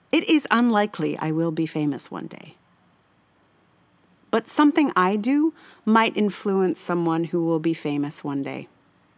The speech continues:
or who is already famous. Or, more important to me,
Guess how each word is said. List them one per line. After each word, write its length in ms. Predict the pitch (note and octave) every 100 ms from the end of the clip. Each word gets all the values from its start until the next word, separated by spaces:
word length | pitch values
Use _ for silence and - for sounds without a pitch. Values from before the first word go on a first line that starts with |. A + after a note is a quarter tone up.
| _ A#3+
or 100 | C4
who 260 | C#4+ D#4+ -
is 460 | C#4+ C#4+ - - - -
already 460 | A3 A#3 G#3 A#3
famous. 640 | A3 A#3 C#4+ - - - - _ _ _ _ _ _ -
Or, 340 | A#3 D#3+ A3 - -
more 200 | D#3+ D3
important 340 | - C#3+ C#3+
to 80 | -
me, 440 | D#3+ C#4 F#3 F#3